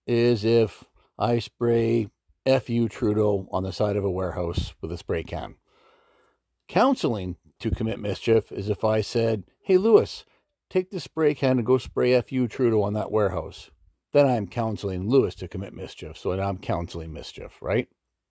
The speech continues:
Not exactly, you know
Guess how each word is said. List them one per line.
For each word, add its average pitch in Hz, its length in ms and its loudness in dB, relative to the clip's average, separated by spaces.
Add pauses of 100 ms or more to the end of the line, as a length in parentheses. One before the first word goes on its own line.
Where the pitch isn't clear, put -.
(1400)
Not 151 460 2 (420)
exactly, 120 1700 0 (1120)
you 123 180 2
know 107 260 0